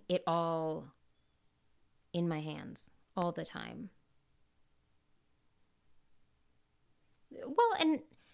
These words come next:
and I could make the excuses too. "Oh, it's my calendar. It's, it's everything." But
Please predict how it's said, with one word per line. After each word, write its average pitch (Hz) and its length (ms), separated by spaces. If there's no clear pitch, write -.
and 269 180
I 262 140
could 262 160
make 262 200
the 277 80
excuses 254 560
too. 339 400
"Oh, 392 200
it's 285 160
my 226 160
calendar. 330 800
It's, 262 340
it's 262 220
everything." 254 720
But 277 280